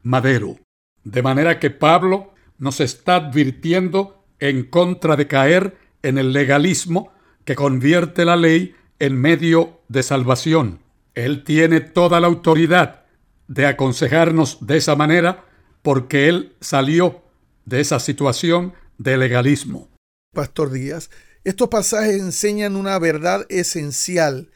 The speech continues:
Speaker 2: Nadie es justificado ni salvado por obedecer la ley. La salvación es un regalo de la gracia de Dios, recibido únicamente por la fe en Jesucristo.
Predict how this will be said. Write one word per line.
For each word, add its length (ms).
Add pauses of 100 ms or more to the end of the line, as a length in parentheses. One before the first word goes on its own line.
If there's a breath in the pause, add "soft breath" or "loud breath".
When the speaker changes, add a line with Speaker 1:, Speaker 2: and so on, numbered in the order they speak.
(160)
Speaker 2:
Nadie 680
es 280
justificado 1200
ni 260
salvado 800 (340 soft breath)
por 200
obedecer 640
la 180
ley. 460 (520)
La 120
salvación 580
es 300
un 220
regalo 760
de 140
la 120
gracia 460
de 160
Dios, 400 (360 soft breath)
recibido 800
únicamente 1300 (260 soft breath)
por 180
la 140
fe 180
en 120
Jesucristo. 840